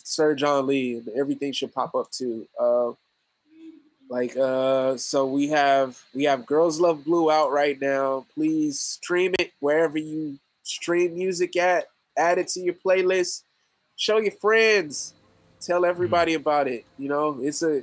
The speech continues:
Speaker 1: watch the music video. The music video we hit. So I have the clean version. I have the, the, uh, well, I call it the M T V version, which is the clean version, and then we have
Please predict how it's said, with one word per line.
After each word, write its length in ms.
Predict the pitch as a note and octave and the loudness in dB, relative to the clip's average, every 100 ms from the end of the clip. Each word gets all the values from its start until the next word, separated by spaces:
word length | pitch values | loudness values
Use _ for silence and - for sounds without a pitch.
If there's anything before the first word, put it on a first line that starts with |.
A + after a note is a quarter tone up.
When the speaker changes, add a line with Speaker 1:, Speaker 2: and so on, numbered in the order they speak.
| - | 2
Speaker 1:
watch 300 | F3 F#3+ - | 2 2 2
the 120 | G3+ | 0
music 440 | E3 G#3 G#3+ G#3 | 2 -2 0 -2
video. 400 | F#3+ F#3 D3 B2+ | 2 2 2 -2
The 120 | A#2+ | -6
music 360 | B2+ D#3 E3+ D3+ | -8 -6 -6 -8
video 300 | D#3+ D3+ C3+ | -6 -2 0
we 200 | C#3 D#3+ | 2 2
hit. 220 | F3+ F#3 - _ _ _ _ _ _ _ _ _ _ - | 4 2 -2 _ _ _ _ _ _ _ _ _ _ -4
So 260 | - E3+ | 2 4
I 80 | D#3+ | 6
have 140 | F#3 | 4
the 80 | E3+ | 2
clean 380 | E3+ G3+ G#3+ A3 | -4 -2 -2 2
version. 400 | G#3 G3+ F3+ E3+ | 2 2 2 0
I 100 | D#3+ | 2
have 300 | E3+ E3 D3+ | 2 0 0
the, 320 | D#3 D3+ C#3+ - _ _ | -4 -2 -6 -10 _ _
the, 320 | C3 D#3+ D#3 C#3 | -8 -6 -6 -2
uh, 200 | C#3 A#2+ | -2 -2
well, 240 | D3 E3 D3+ | 0 2 2
I 120 | D#3+ | 2
call 200 | F#3 F3+ | 2 0
it 120 | E3 | 2
the 140 | D#3+ | -2
M 140 | D#3+ E3+ | -2 -6
T 220 | - F#3 | -6 -6
V 200 | D#3 F3 | -4 -4
version, 400 | D#3+ E3+ D#3+ D#3+ | 0 0 0 -4
which 160 | D#3 D#3 | -6 -8
is 100 | D3 | -8
the 80 | D3+ | -8
clean 300 | D#3+ D#3+ D#3+ | -6 -8 -4
version, 360 | D#3+ D3+ D3 | -2 -2 -6
and 140 | C#3 C3+ | -8 -4
then 140 | C#3 C3+ | -6 -4
we 140 | C#3+ | -4
have 220 | D3 C#3 | 0 0